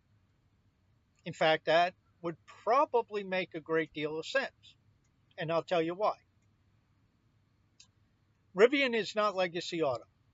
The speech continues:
Now, I don't know much about Rivian other than their product is pretty good from what I've, I've read.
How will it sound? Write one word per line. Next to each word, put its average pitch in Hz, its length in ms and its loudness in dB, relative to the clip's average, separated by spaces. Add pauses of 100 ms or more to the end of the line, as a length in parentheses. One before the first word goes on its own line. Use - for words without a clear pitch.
(920)
Now, 175 320 2
I 208 120 4
don't 262 260 0
know 208 540 0 (200)
much 185 360 -2
about 180 340 0
Rivian 160 480 -6
other 240 340 0
than 196 220 -4
their 170 160 0
product 185 560 0
is 147 160 -10
pretty 131 320 -14
good 107 140 -18 (340)
from 135 160 -12
what 131 140 -6
I've, 120 160 -8 (420)
I've 131 160 -14
read. 107 160 -16